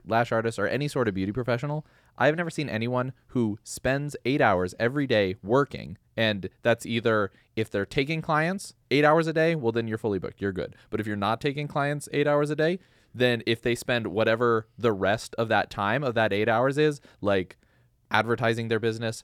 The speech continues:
reaching out to people for model sets, working on their website, working on their Instagram, just if they spend eight hours a day working, I've never seen anyone not be successful.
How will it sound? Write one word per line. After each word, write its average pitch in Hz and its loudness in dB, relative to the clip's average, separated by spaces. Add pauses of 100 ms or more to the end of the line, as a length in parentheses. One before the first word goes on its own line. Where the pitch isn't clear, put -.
(100)
reaching 110 -4
out 104 -2
to 120 -6
people 101 -4
for 85 -8
model 117 2
sets, 113 0 (260)
working 117 0
on 107 0
their 92 2
website, 127 2
working 107 -2
on 95 -2
their 85 -2
Instagram, 123 -2
just - -4 (440)
if 120 2
they 110 0
spend 135 -4
eight 143 0
hours 180 4
a 165 -4
day 98 2 (200)
working, 92 0 (200)
I've 123 2
never 151 2
seen 147 -2
anyone 117 -2
not 95 0
be 87 -6
successful. - -10